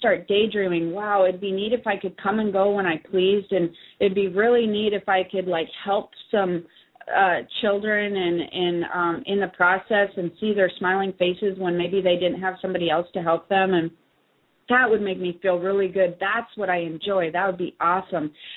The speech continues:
And so you start just daydreaming about this job all the time. But you don't feel bad that you don't have the job yet because you know that it's coming.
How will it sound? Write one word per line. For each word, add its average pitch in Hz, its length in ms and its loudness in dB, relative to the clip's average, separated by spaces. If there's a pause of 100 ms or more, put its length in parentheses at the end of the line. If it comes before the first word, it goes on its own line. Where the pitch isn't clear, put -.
(120)
And 214 280 2
so 247 80 4
you 240 220 -2 (120)
start 277 320 0
just 233 220 -6
daydreaming 240 500 -2
about 185 240 -4
this 185 120 -12 (100)
job 196 280 0
all 180 220 0
the 180 160 -4
time. 190 320 -2 (420)
But 262 220 4
you 247 140 2
don't 294 300 -2
feel 302 160 0
bad 247 320 -2
that 208 60 -8
you 233 120 -14
don't 233 120 -10 (220)
have 330 160 -8
the 269 160 -8
job 190 280 -8
yet 190 320 -8
because 226 320 -4
you 214 160 -2
know 247 340 4
that 233 140 -2
it's - 160 -4 (120)
coming. 240 380 2